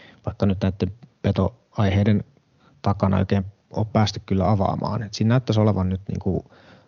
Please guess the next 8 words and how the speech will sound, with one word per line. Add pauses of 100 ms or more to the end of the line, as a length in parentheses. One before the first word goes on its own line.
aika
lailla
just
erilaisia
motiiveja
kyllä
ihm-,
ihmisillä